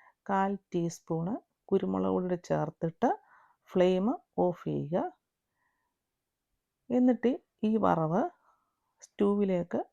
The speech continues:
ഒഴിക്കുക. സ്റ്റൂവിലിത് ഒഴിച്ചിട്ട് കുറച്ച് നേരം ഇത് അടച്ചു വെക്കണം. കുറച്ച് നേരം അടച്ചു വെച്ച് കഴിഞ്ഞിട്ട് നമുക്കിത്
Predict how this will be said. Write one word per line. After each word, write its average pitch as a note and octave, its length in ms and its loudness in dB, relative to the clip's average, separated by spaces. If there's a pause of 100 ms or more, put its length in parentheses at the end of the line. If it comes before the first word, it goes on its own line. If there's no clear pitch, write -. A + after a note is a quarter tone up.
(100)
ഒഴിക്കുക. F3+ 380 -2 (1600)
സ്റ്റൂവിലിത് A3+ 760 0 (840)
ഒഴിച്ചിട്ട് G3 540 -2 (440)
കുറച്ച് A#3 540 0
നേരം F#3+ 520 0
ഇത് G3 160 -2 (500)
അടച്ചു G#3 380 -4
വെക്കണം. - 360 -8 (3750)
കുറച്ച് A#3 360 -4
നേരം A3 380 0 (340)
അടച്ചു G#3+ 320 -2
വെച്ച് G3 260 -6
കഴിഞ്ഞിട്ട് F#3 420 -4
നമുക്കിത് F3 400 -4